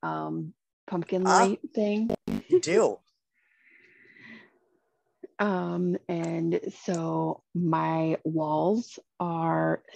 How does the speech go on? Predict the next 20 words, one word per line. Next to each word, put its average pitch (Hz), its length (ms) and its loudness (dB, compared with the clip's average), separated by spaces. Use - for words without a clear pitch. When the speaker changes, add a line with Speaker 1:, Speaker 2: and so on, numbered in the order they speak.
Speaker 1:
themed 165 460 4
from 160 220 -2
Sally's 160 520 0
dress 175 680 -4
and 185 140 2
her - 180 -6
skin. 165 680 2
Um, 170 640 4
<laughs> - 1800 -18
I 156 60 -4
know, 170 180 2
terrible. 156 480 2
Uh, 170 280 6
my 165 340 6
comforter 156 420 6
on 151 80 6
my 151 120 2
bed, 170 460 8
my 156 60 -2
pillows, 160 680 2